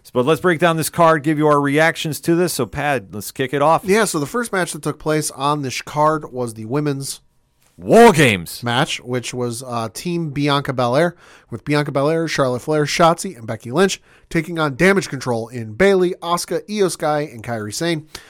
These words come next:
Speaker 2: uh, with Dakota Kai there at, uh, ringside. Uh, and in thirty-three minutes and thirty-five seconds, Team Bianca Belair emerged victorious. I gotta say, right now,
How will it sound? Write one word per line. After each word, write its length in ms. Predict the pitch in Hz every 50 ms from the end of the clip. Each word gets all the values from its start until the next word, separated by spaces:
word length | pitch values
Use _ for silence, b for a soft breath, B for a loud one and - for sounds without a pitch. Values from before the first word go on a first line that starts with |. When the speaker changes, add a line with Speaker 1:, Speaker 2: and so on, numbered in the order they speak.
| B B
Speaker 2:
uh, 140 | B 123 123 123
with 100 | 123 -
Dakota 260 | - - 135 120 117
Kai 180 | - 120 120
there 340 | 110 107 120 117 117 110 -
at, 360 | - 110 101 98 101 101 -
uh, 180 | 107 101 95 98 95
ringside. 480 | 120 180 190 175 - 185 165 151 151 - B B B B B B B B
Uh, 180 | 123 131 131 131 120
and 240 | 139 143 147 143 147
in 220 | 127 127 131 123
thirty-three 420 | - 180 208 269 294 214 - 202 175
minutes 260 | 160 156 156 151 -
and 120 | 123 -
thirty-five 400 | - 202 214 180 147 156 143 127
seconds, 420 | - 139 127 120 - 135 127 117 -
Team 300 | - - 208 208 196 180
Bianca 400 | 170 160 160 156 156 147 151 127
Belair 400 | 131 127 131 147 156 160 160 -
emerged 420 | 139 139 165 220 277 285 240 196
victorious. 800 | 196 220 233 - - - 202 285 320 302 202 110 87 - - - B B B B B B B -
I 140 | 220 277
gotta 180 | 269 269 269 262
say, 240 | 247 - 285 277 269
right 320 | 226 196 226 262 302 269
now, 380 | 247 240 269 302 330 339 339